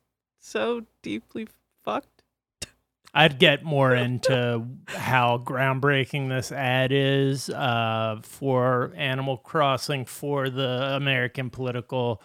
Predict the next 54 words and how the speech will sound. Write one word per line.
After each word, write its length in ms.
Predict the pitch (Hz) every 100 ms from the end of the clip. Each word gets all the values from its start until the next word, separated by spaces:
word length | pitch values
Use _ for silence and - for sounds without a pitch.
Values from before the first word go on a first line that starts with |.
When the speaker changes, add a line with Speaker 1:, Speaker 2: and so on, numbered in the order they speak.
| _ _ _ _ -
Speaker 2:
landscape. 880 | 170 170 165 - - 160 147 139 - -
Uh, 320 | 165 139 127
but 360 | 123 131 123 131
Speaker 1:
What? 100 | -
Speaker 2:
since 280 | 202 143 117
you 80 | 123
don't 140 | 110
play 220 | - 117
Animal 260 | 113 113 113
Crossing, 400 | - 113 101 113
I 100 | 104
guess 220 | 104 -
I'll 80 | 104
just 220 | 101 -
wait 220 | 113 110
until 340 | 123 98 120 117
we 100 | 110
have 160 | 110
somebody 400 | - 123 113 123
on 220 | 123 131
who 160 | 139 160
does. 500 | 147 139 135 139 135
Speaker 1:
I, 160 | 254 226
I 160 | 320 370
do 120 | - 139
think 180 | 277 277
Speaker 2:
Um, 40 | 294
Speaker 1:
it's 180 | 285
pretty 320 | - - 302 277
cool 480 | - 285 285 277 - _ _ _ _
in 120 | - 233
its 180 | 233
own 300 | 262 247 240
way 340 | 214 233 247 220
of, 160 | 208
like, 240 | 208 202 196
them 220 | 208 214
actually, 480 | 165 196 - 233 208
like, 240 | 190 185
being 140 | - 190
like, 200 | 185 175
"What 260 | 170 202 269
are 140 | 311
people 400 | - 269 - 214
doing 480 | 190 208 185 185 165
right 280 | - 120 -
now? 220 | 156 95
Like, 220 | 95 170
let's 280 | 165 208 - -
actually 540 | 190 202 - 208 185
tap 400 | - 180 175 -
in 120 | -
a 80 | -
little." 420 | - - - -